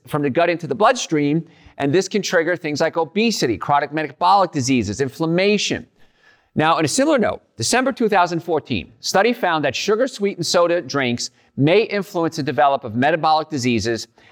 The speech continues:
as the researchers found that soda drinkers had shorter telomeres. Now, a telomere is a, is a little part of your, your genes, not your blue genes, but your, your genes in your body.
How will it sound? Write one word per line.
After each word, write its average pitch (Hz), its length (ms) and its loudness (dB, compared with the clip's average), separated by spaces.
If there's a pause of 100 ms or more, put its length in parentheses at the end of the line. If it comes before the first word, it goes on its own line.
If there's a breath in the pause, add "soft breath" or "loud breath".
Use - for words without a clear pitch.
as 127 140 0
the 131 100 0
researchers 190 500 -2
found 147 260 -2
that 123 140 -2
soda 269 320 2
drinkers 120 600 -4 (440 soft breath)
had 147 180 0
shorter 160 540 0 (200)
telomeres. 120 720 -2 (540 soft breath)
Now, 135 120 2
a 135 40 0
telomere 220 560 2
is 151 140 -4
a, - 120 -6
is 135 100 -2
a 135 40 0
little 175 200 0
part 170 260 0
of 160 60 0
your, 143 140 0
your 127 120 -2
genes, 107 420 0
not 120 140 -2
your 113 100 -4
blue 127 240 -4
genes, 98 300 -4
but - 200 -2
your, 98 220 -4
your 95 140 -10
genes 123 200 -2
in 110 80 -2
your 98 80 0
body. 117 300 2